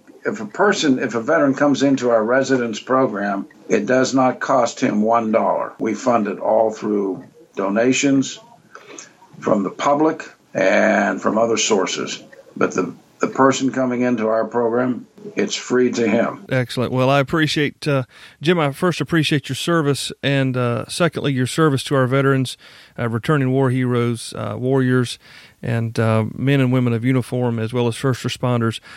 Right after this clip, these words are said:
Speaker 2: Bob, I thank you for your dedication to your fellow man, and, uh, you're, uh, working diligently to see this happen. Uh, we'll have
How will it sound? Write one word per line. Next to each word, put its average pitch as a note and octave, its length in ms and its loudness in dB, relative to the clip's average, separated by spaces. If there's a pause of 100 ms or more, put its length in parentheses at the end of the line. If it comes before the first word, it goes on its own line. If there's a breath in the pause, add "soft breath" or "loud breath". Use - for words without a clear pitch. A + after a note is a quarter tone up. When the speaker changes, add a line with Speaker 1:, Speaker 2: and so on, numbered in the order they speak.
(120)
Speaker 2:
Bob, E3 180 4
I D#3+ 80 4
thank F3 300 -2
you F#3+ 180 2
for D#3+ 180 -4
your D3 200 0
dedication C#3+ 720 0
to D#3+ 100 -2
your D3 160 0
fellow D3 240 0
man, E3 500 2
and, C3 460 -2
uh, B2+ 140 0
you're, B2+ 420 -2 (320 loud breath)
uh, B2+ 300 -8
working D3+ 640 0 (140)
diligently C3 800 2
to C3+ 140 -2
see D3 180 2
this C3 200 2
happen. C3 360 2 (420 loud breath)
Uh, B2 240 -4
we'll D#3+ 280 0
have D3+ 280 -2